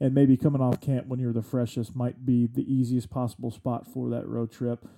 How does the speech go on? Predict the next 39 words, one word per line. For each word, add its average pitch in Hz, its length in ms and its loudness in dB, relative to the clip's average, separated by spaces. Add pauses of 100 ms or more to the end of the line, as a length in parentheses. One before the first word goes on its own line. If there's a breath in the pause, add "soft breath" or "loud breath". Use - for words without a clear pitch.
(340 loud breath)
Um, 147 340 2
Auburn, 190 420 6
d-, 170 80 6
uh, 165 280 2
does 143 180 2
Bo 165 220 4
Nix 185 380 0 (480)
bounce 156 280 2
back? 180 380 2
Does 135 180 0
he, 175 300 6
does 143 180 0
he 175 80 2
start 160 400 0 (200)
a 156 40 2
little 156 160 4
bit - 100 -12
faster 165 360 0
this 160 240 -2
year? 170 240 2
Or 131 280 2
are, 131 200 0
are 135 100 0
they 160 200 6
a 160 60 4
team 165 300 -2
that's, 139 340 -2 (300 soft breath)
that's 123 160 0
dangerous 151 460 2
early 139 340 2
on? 156 540 0
You 135 80 -6
know, 131 80 0
what, 139 180 0
what's 151 180 -4
the 143 80 -12
deal 139 180 0
with 123 100 -2
Auburn? 113 300 -6